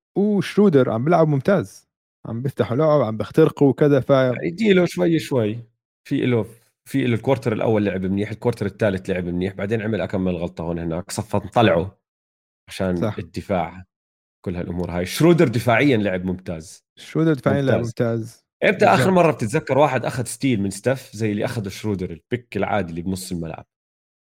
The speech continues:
Speaker 1: من زمان والله. بتذكر
Speaker 2: أنا صار لي
Speaker 1: يمكن
Speaker 2: كتير
Speaker 1: أول
Speaker 2: مش متذكرها هاي.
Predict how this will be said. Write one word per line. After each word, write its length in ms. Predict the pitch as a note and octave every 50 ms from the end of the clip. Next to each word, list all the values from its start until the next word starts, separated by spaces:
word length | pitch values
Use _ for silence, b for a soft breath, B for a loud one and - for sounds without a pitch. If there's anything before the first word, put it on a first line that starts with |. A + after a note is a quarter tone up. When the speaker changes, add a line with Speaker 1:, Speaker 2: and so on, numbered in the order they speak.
| _ _ _ -
Speaker 1:
من 80 | - G#2+
زمان 340 | G#2 G#2+ G#2 A2+ A#2+ A#2+
والله. 260 | G#2+ G2+ G#2 G2+ G#2+ - _ _ _ _ _ _ _ _
بتذكر 360 | - - - C#3 - - B2+ A2+
Speaker 2:
أنا 320 | G#2 G#2 G#2+ D#3+ F#3 F3+
صار 120 | D3+ F3+
لي 80 | F3 D#3+
Speaker 1:
يمكن 120 | D3 G2+
Speaker 2:
كتير 140 | G#2+ F3+ G3
Speaker 1:
أول 100 | E3 D3
Speaker 2:
مش 200 | C3 A#2 - -
متذكرها 640 | B2+ G#2+ - A#2+ G#2+ - - B2+ A2 G2 F2+ E2+ E2+
هاي. 120 | D2+ -